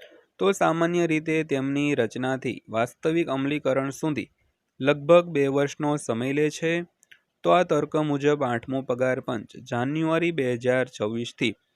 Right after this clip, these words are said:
અમલમાં આવે તેવી શક્યતા ઓછી છે.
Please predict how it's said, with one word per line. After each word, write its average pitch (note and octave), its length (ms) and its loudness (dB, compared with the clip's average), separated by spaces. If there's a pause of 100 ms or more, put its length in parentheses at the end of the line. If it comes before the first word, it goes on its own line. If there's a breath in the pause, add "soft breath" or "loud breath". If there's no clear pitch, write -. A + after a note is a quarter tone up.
(380 soft breath)
અમલમાં F3+ 480 4
આવે D#3+ 200 4
તેવી D3+ 340 -2
શક્યતા C3 560 -2
ઓછી A#2 420 -2
છે. D3+ 180 -2